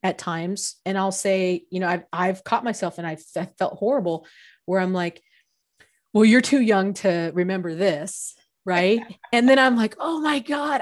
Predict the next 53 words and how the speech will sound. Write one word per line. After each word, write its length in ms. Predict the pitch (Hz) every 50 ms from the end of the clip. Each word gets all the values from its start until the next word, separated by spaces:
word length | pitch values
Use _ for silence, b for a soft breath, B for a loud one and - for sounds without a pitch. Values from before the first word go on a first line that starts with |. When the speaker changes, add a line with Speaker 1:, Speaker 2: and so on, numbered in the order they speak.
| -
Speaker 1:
I 140 | - 240 262
hated 720 | 285 294 277 262 262 262 277 294 330 349 330 320 302 233 214
that 320 | 220 214 202 185 170 - - 208 202
when, 200 | 220 214 214 214 - - -
when 160 | 226 254 247
they 140 | 247 247 233
did 240 | 196 190 240 247 202
that 180 | 254 240 254 - 285
to 80 | 269 240
me 320 | 233 247 269 302 320 - _
when, 260 | 262 254 233 214 214 b b b b b _
when 160 | 240 247 247 -
I 180 | 240 240 294
was 220 | 311 330 311 233 233
younger," 280 | 226 202 202 196 208
because 320 | 202 202 196 196 208 202 190
I 140 | 208 202
was 160 | 214 233 247 226
always 300 | 247 240 240 247 226 226
a 40 |
younger 400 | 208 190 214 233 247 262 240 262
manager 520 | 247 220 208 208 240 277 285 240 - 180 175
and 120 | 180 170
I 120 | 180 190 -
often 340 | - 185 214 240 - - 202
Speaker 2:
Right. 100 | 180 165
Speaker 1:
had 160 | 247 240 214 185 _ -
older 280 | 202 220 214 214 202
males, 440 | 185 170 170 202 240 220 180 165 -
like, 120 | 175 156 -
reporting 460 | - 160 165 - - 185 185 180 170
into 240 | 190 285 - - 196
me 100 | 170 170
and 100 | 170 165
it 40 | 170
was, 180 | 185 185 - B B B B B B B B
I 100 | - 220
just 220 | 202 294 320 320
hated 400 | - - 185 208 262 392 403 196
it. 160 | 147 - - - b b b b b b _ -
And, 280 | 196 190 185 185 185 185
Speaker 2:
Yeah. 40 | - _ _ _ _ _ -
Speaker 1:
and 80 | 214
here 220 | 220 202 269 277 269
I 120 | 269 262
am 200 | 262 269 254 247
now, 540 | 226 220 254 302 311 269 240 233 247 269 - _ _ _ _ _ _ _ _ _ _ _ _ - _
you 100 | - 196
know, 120 | 196 185 185
I'm 160 | 196 226 214
in 100 | 175 165
my 140 | 170 175 202
forties, 560 | - - 156 151 165 202 254 277 - - -